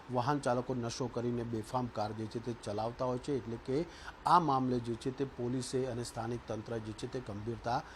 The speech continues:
દાખવવાની જરૂર છે ને જે રીતે અકસ્માત સર્જાયો છે તેમણે જે રીતે સી સી ટી વી જોયા છે તે ઉપરથી તેવું પણ અનુમાન કરી રહ્યા છે કે ગાડી જે રીતે આવી રહી હતી લગભગ સોની,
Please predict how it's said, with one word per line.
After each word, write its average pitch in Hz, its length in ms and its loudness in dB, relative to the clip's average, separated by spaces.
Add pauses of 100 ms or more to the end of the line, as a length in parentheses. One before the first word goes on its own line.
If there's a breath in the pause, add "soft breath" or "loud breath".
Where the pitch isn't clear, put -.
(240 loud breath)
દાખવવાની 131 500 4
જરૂર 131 240 2
છે 156 100 -2
ને 190 80 2
જે 127 160 2
રીતે 120 240 2
અકસ્માત 127 500 0
સર્જાયો 139 440 2
છે 147 140 -2
તેમણે 123 280 -2
જે 123 120 0
રીતે 143 280 4 (280 loud breath)
સી 180 160 4
સી 214 140 6
ટી 170 120 6
વી 147 100 10
જોયા 120 260 6
છે 139 100 2
તે 131 140 2
ઉપરથી 123 320 0
તેવું 127 340 4
પણ 139 120 2
અનુમાન 131 340 2
કરી 135 220 0
રહ્યા 135 200 2
છે 185 200 0
કે - 0 -
ગાડી 135 360 4
જે 123 180 4
રીતે 120 240 0
આવી 117 240 2
રહી 135 160 6
હતી 160 320 4 (280 loud breath)
લગભગ 143 480 10
સોની, 147 440 6